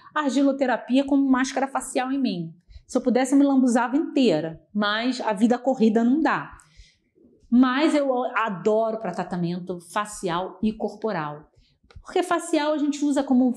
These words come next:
máscara facial capilar, vocês vão ver que é fácil, rápido, vinte minutinhos ali, de quinze a vinte minutinhos, excelentes efeitos, você tira,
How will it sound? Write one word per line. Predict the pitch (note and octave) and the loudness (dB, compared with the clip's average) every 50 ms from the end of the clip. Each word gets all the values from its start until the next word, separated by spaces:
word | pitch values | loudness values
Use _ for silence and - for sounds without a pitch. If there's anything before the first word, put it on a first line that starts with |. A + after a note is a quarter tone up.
| - | -2
máscara | G#3+ G#3+ A#3 B3 B3+ B3 B3 - A#3 A3+ | 0 0 0 0 0 -2 -4 -4 -4 -4
facial | A3+ - G#3+ G#3+ G#3+ - A#3+ G#3 G#3+ A3 | -4 -4 -6 -8 -6 -4 -2 -2 -2 -2
capilar, | G#3+ G#3+ G3+ - A3 G3+ G#3+ A3+ A#3+ A#3 | -4 -6 -6 -4 -2 -2 -2 -2 -2 -4
vocês | G#3 G3+ G3+ A3+ G3 G3+ | -6 -8 -6 -8 -6 -4
vão | A3 A3 G#3 | -4 -2 0
ver | F#3+ A3 A3 | 0 -2 -2
que | A3 A3 | -2 -4
é | F#3 | -6
fácil, | - - - B3 A#3+ A#3+ A#3 A#3 - G#3+ | -6 -6 -4 -4 -4 -4 -6 -8 -6 -8
rápido, | G3 G3+ G#3 A3+ A#3+ B3 - G3+ G3+ G3 | -6 -4 -2 -2 -2 -4 -6 -10 -10 -4
vinte | F#3+ A#3+ D4+ F4 E4+ - C4+ | 0 2 2 2 4 4 6
minutinhos | C4 C4+ C4 A#3+ G#3+ - - - C4+ C#4 C#4 C#4 C4 A#3+ - | 6 6 6 4 2 0 2 4 6 6 8 6 6 4 4
ali, | A#3 A3 A3 A3 A3+ B3+ C#4 C#4+ C#4 - - - - | 2 0 0 0 2 2 2 2 0 -4 -8 -8 -2
de | G#3 B3+ | -2 0
quinze | C4 - E4 F#4 E4+ E4+ | 2 2 4 4 4 4
a | C#4 | 4
vinte | A#3+ C#4+ D4+ C#4+ - | 4 2 2 2 4
minutinhos, | C4+ C#4 C4 C4+ C4 - - - D4 D4+ C#4 C4+ | 4 6 6 6 4 4 2 0 2 2 2 0
excelentes | C#4 C#4 - C4 C4+ C#4 D#4 D#4+ D#4+ - | 0 0 0 2 2 2 2 0 -2 -2
efeitos, | C#4+ C4+ C#4 - - C4+ C#4 C#4 C#4 - - | -4 -4 -4 -2 -2 -2 -2 -2 -4 -4 -2
você | A#3 C#4 C4 C4+ C4 | -2 -2 0 -2 -4
tira, | A#3 - - - D4 D4+ D#4 D#4+ D#4 D#4 | -4 -4 -2 0 0 0 0 -2 -4 -8